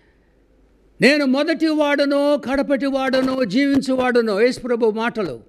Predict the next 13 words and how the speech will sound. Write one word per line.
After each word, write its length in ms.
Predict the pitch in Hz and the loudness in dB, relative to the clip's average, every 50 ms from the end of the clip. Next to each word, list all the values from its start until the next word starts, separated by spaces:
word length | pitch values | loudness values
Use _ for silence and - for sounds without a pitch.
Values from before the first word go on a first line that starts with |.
| _ _ _ _ _ _ _ _ _ _ _ _ _ _ - 208 240 | _ _ _ _ _ _ _ _ _ _ _ _ _ _ -4 -4 -4
after 300 | - - 226 214 220 226 | -2 -2 0 0 0 0
resurrection. 540 | 214 247 233 233 226 - - 247 202 143 110 - _ _ _ _ _ _ _ _ _ _ _ _ _ _ _ _ _ _ _ _ _ - | 0 0 0 -2 -2 -4 -4 -6 -6 -6 -8 -12 _ _ _ _ _ _ _ _ _ _ _ _ _ _ _ _ _ _ _ _ _ 2
"నేను 220 | 208 247 254 240 | 2 4 4 2
మొదటి 420 | 226 233 277 302 339 311 220 302 | 0 0 0 0 0 0 0 0
వాడను, 840 | 302 294 294 285 277 269 269 269 262 269 269 277 277 277 277 285 277 - | 0 2 2 0 2 2 2 2 2 0 0 0 0 0 0 0 -2 -2
కడపటి 400 | 226 262 269 214 262 269 - 262 | -2 -2 0 0 -2 -2 -2 -2
వాడను, 500 | 262 254 254 254 254 247 254 254 254 247 | -2 -2 -2 0 0 0 0 2 2 0
జీవించువాడను, 1120 | 214 175 226 247 254 254 254 240 - 240 240 233 226 233 220 233 233 233 240 247 247 240 240 - - - _ - | 0 0 -2 -2 -2 -2 -4 -4 -6 -6 -4 -2 -2 0 0 0 0 0 0 -2 -2 -4 -6 -12 -20 -20 _ -8
మృతుడనైతిని 1300 | 147 160 175 202 240 302 339 339 349 370 370 359 349 339 320 320 311 330 339 320 320 311 311 311 302 262 | -2 2 2 4 4 4 2 2 0 0 0 2 4 4 4 4 4 2 2 2 0 0 2 2 2 2
కానీ 500 | - - 220 294 330 370 381 381 294 233 | 0 -4 -4 -2 0 2 2 2 2 2
ఇదిగో." 840 | 233 254 302 320 269 240 262 285 349 330 330 311 294 233 165 - - - _ _ _ _ _ _ _ _ _ _ _ _ - | 2 0 0 0 0 0 0 2 2 4 4 4 4 2 0 -6 -12 -20 _ _ _ _ _ _ _ _ _ _ _ _ -8
ఇదిగో 280 | - 240 330 320 302 302 | -4 -2 -2 0 0 0
అంటే 300 | 302 294 247 302 294 | -2 0 0 -2 -2